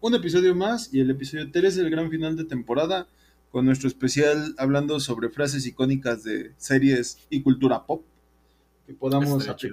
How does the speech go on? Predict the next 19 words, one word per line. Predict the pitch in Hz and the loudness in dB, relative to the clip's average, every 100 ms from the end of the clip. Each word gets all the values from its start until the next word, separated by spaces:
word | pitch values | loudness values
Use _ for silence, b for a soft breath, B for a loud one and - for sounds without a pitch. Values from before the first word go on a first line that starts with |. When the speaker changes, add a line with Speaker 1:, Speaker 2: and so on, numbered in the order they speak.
| 131 | -2
Speaker 1:
aplicar | 135 | 0
en, | 131 123 | -2 -2
dentro | 127 127 127 117 | -4 -4 -10 -8
de | 123 | -6
la | 120 | -2
vida | 143 160 | 0 0
y | 135 | -2
que | 123 | -4
nos | 117 147 | -8 -4
hayan, | 139 135 - _ _ - | -2 -2 -6 _ _ -8
nos | 143 143 | -4 0
hayan, | 175 175 147 | 2 2 0
este, | 135 117 113 113 120 | -4 -6 -10 -10 -8
marcado | 123 131 147 151 127 | -8 -2 -2 0 2
de | 120 117 117 | 2 0 -4
una | 151 143 | -4 0
u | 139 | 0
otra | 135 135 | 0 -2
manera. | 110 135 220 | 0 0 -2